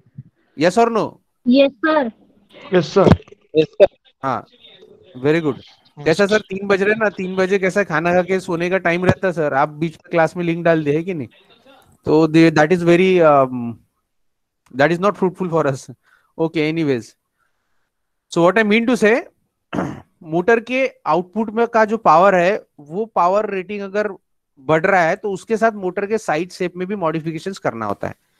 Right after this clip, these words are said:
Speaker 1: तो ये डीसी मोटर में करना पड़ेगा सर, but एसी मोटर में with the same, uh, rating, with the same size, we can simply switch from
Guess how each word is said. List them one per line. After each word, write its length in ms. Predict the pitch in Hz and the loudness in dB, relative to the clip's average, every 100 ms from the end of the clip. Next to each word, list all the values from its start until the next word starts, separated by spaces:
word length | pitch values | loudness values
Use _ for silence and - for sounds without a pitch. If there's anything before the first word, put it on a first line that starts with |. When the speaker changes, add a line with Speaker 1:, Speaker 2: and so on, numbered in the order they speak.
| _ - - | _ -8 0
Speaker 1:
तो 60 | |
ये 80 | 214 | 2
डीसी 280 | 196 202 240 | 4 4 6
मोटर 220 | 226 233 | 6 4
में 120 | 240 | 2
करना 240 | 202 190 196 | 2 2 2
पड़ेगा 300 | 160 127 107 | 2 2 -2
सर, 180 | 104 - _ _ _ _ 160 | -6 -14 _ _ _ _ -2
but 120 | 165 | 2
एसी 240 | 180 233 | 2 0
मोटर 320 | 220 214 220 | 0 2 2
में 160 | 214 226 | 2 0
with 320 | 208 180 175 | -2 -6 -4
the 100 | 196 - 180 | -4 -2 0
same, 280 | 196 214 220 _ _ _ _ _ _ _ _ - 143 | 2 2 -4 _ _ _ _ _ _ _ _ -6 0
uh, 280 | 147 151 | 2 2
rating, 380 | 147 156 202 202 | 0 -6 -8 -8
with 160 | 185 175 | -10 -8
the 80 | 185 - | -10 -8
same 180 | 185 202 | -8 -8
size, 380 | - 185 160 180 _ _ _ 151 | -4 -2 -2 -6 _ _ _ -8
we 100 | 185 214 | -6 -4
can 240 | 220 202 - | -4 -6 -6
simply 460 | 214 202 220 226 190 | -6 -6 -6 -6 -8
switch 260 | 202 - | -12 -4
from 100 | 208 | -4